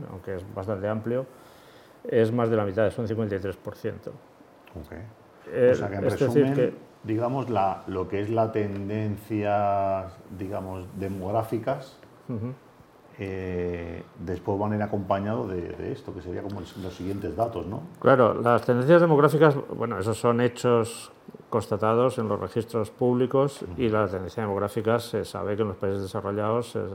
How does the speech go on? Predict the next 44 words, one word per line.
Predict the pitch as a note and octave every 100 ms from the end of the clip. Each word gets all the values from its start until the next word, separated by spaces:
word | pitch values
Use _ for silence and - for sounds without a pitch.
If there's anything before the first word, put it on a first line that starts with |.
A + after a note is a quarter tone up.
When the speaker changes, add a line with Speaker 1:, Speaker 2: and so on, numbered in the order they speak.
| -
Speaker 1:
esto | - G#2+
ya | G#2
lo | G#2+ G2+
presentamos | G2 G2+ G2+ G2+
aquí | G#2+ G#2
un | G#2
día, | G#2+ A2+ C3+ - E2 D2+ D2+ - - -
Speaker 2:
Ujú. | A#2+
Speaker 1:
es | G#2+ G#2
a | A2
la | F#2+
baja. | G2 - - - - - E2
Speaker 2:
Ujú. | D#2+
Speaker 1:
En | G#2
España | F#2 - G2+ G#2+ A2
la | G#2+
situación | G2 F#2+ A2 G#2+ A2+
es, | A2 - - - -
eh, | A2+ G#2 F#2+ G2 - - - - - - - - - -
es | A2+ G2+
dramática, | G#2+ G#2+ A2+ A#2 A2 B2+ B2 - - - - -
salvo | - G#2+ F#2+
si | G2
piensas | G#2 G#2+ B2+ A#2
que | - B2 A2 G2 - - - - A3+ G#3 - - -
el, | B2 A2 G#2+ G#2 G2+ G#2 - -
la | - G#2
prolongación | G#2 G#2 G#2 - A2+
de | A2
la | G#2+
vida | G#2+ A2
resuelve | G#2+ G#2 A2
ese | F#2+ G#2
problema, | G2 G#2+ C3+ F#2
que | -
no, | F#2+ F#2+ G2 -
Speaker 2:
Que | -
Speaker 1:
que | F2
Speaker 2:
tampoco. | - F#2+ G2
Speaker 1:
no, | -
que | F#2+
no | F2+
es |
así. | F2+ G2